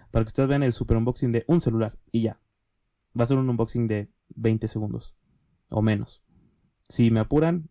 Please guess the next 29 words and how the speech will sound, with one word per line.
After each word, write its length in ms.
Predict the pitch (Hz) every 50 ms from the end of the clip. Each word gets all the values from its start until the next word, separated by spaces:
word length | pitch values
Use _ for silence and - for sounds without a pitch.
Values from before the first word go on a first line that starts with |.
| _ _
de 160 | - 110 104
diez 140 | 104 110 110
segundos. 480 | - 104 104 104 - - - - - _ _ _ _ _ _ _ _ _ _ _ _ _
Y 120 | - 113 113
si 140 | - 117
le 100 | 117 110
ponen 480 | - - 120 120 123 127 120 113 117 113
Durex 360 | 113 117 113 117 113 - -
a 140 | 104 101 104
la 480 | 107 107 107 107 107 107 107 107 101 -
cajita, 480 | - 101 - 131 - - 165 175 - - _ _ _ _ _ _ _ _ _ _ _ -
pues 200 | 110 110 104 104
de 240 | 107 104 101 - _ _
quince 280 | - 139 131 120 113 107
segundos, 520 | 113 104 104 104 104 - - - - _ _ _ _ _ _ _ _ -
máximo. 560 | 113 107 104 - - - - - - - _ _ _ _ _ _ _ - - _ _ _ _ _ _ _ _ _ _ _ _ _ _ _ _ _
Pero 300 | - - 110 107 107 104
bueno, 200 | 107 110 107 - - - - -
vamos 320 | 120 120 123 127 123 123 117
a 40 | 110
ver 200 | 113 110 110 -
qué, 340 | - 117 113 110 110 107 107 - - - - - - - _ - _ _ _ _ _ _ _ _ _ _ _ _ _ _ _ _ -
qué, 140 | - 113 110 - -
qué, 160 | - - -
con 160 | - 117 117
qué 100 | - 120
nos 140 | 123 120 113 -
sale 480 | 113 110 110 110 110 104 104 104 - _ _ _ _ _ _ _ _ _ -
Apple, 480 | - 110 113 - - 131 143 160 180